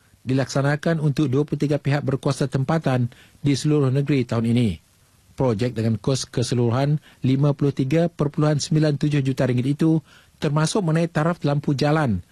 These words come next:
lampu isyarat, laluan pejalan kaki, tandas awam, perpustakaan,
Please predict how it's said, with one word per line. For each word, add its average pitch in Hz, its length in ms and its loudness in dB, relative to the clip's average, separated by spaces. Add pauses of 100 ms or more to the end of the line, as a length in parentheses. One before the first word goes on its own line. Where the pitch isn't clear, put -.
(200)
lampu 123 240 -2
isyarat, 151 480 0 (320)
laluan 143 320 2
pejalan 143 400 -2
kaki, 147 480 -2 (160)
tandas 107 320 -4
awam, 139 400 0 (240)
perpustakaan, 156 960 -2